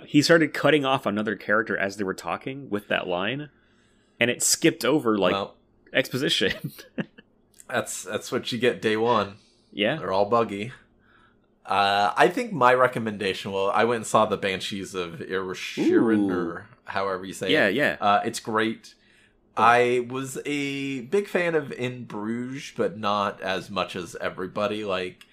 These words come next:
Speaker 2: I feel like that's another bro Shawshank Redemption movie. Like, they l-
Speaker 1: Yeah.
Speaker 2: overly love it, and I'm like, "It's, it's really good, but I wouldn't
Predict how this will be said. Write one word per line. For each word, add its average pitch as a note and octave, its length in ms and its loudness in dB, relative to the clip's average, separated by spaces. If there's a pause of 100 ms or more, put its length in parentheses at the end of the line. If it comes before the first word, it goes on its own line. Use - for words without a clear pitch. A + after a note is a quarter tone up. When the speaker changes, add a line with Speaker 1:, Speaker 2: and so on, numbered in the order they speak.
(760)
Speaker 2:
I C#3 100 2
feel F3+ 160 6
like F3 140 2
that's B2 200 4
another G2+ 600 0
bro F#2+ 640 -2
Shawshank F#2 540 -2
Redemption F#2+ 480 -10
movie. A2+ 460 -6
Like, F2 280 -6
they G2+ 400 -4
l- F#2+ 400 -12
Speaker 1:
Yeah. A2 180 6
Speaker 2:
overly A#2 540 0
love C3+ 320 0
it, E3 160 2
and G#2+ 120 -4
I'm G#2+ 120 -2
like, G2+ 240 -4
"It's, - 240 -6 (480)
it's F#3 200 0
really F#3 400 -2
good, G#2+ 520 2
but G2 200 0
I G2 160 2
wouldn't G#2+ 340 -2